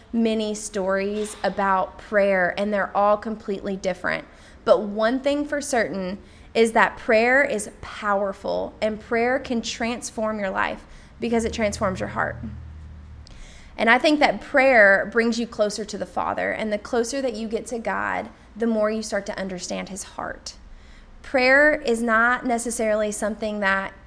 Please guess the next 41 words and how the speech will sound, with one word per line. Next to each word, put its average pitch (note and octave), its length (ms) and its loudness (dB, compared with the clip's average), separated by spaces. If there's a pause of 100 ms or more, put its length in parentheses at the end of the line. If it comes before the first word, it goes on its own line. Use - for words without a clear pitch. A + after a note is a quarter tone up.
(540)
is A3 160 0
for A#3+ 100 -4
you G#3+ 140 -2
to G3+ 80 -4
just G3 240 -8
get G3+ 120 -2
what F#3+ 200 -6
you G3 80 -4
want. - 480 -4 (340)
Prayer B3 320 4
is A3+ 180 0
a G#3+ 120 -2
moment. F#3 600 -4
It's G#3+ 140 -8
a A3+ 60 -4
moment G#3+ 420 0
between G3+ 420 -6
you C4+ 540 -2 (160)
and G#3 180 -4
the G3 60 -4
Father. F#3+ 420 -2
It's F#3 140 -4
a G#3 60 -6
moment G3+ 440 -4
between G3+ 360 -8
you A#3 320 -2
and A3 160 -4
the F#3+ 60 -6
one G3+ 180 -6
that G3+ 160 -10
created F#3 600 -6
you. - 280 -10 (560)
A A3+ 80 0
moment A#3+ 340 0
for C4+ 80 -4
you A3+ 140 -2
to A3 80 -2
pour A3+ 300 0
out A3 220 2
your G#3+ 120 -4
heart G3 500 0